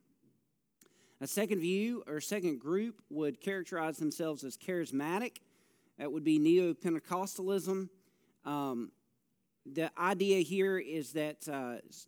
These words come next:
the baptism of the Holy Spirit is subsequent to salvation. But in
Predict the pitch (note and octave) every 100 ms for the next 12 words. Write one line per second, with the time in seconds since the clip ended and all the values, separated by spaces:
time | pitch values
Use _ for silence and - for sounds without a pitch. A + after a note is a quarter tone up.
0 | - D3 D#3+ F3+ E3+ F#3+ D#3+ D#3 D#3+ E3
1 | C#3 - E3+ D#3+ D3+ C#3 - G3 F#3 E3
2 | G#3 F#3 F#3 E3+ D3 D#3+ C#3+ B2+ D#3+ -
3 | A#3 A3 _ _ _ _ _ _ _ _
4 | F#3 F3 - _ G3 F#3 F3+ E3+ D#3+